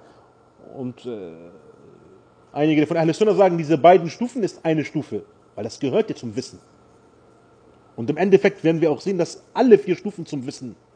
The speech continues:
gehören von Allah subhanahu wa ta'ala. Zu seinem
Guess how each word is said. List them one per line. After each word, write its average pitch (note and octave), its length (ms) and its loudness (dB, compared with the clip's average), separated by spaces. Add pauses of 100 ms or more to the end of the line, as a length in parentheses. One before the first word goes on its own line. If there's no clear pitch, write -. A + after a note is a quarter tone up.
(240)
gehören G#2+ 380 -6 (360)
von A#2+ 120 -6
Allah B2+ 140 -2
subhanahu G#2+ 380 -8
wa G2+ 140 -10
ta'ala. F2+ 240 -14 (1000)
Zu - 140 -10
seinem A#2 240 -2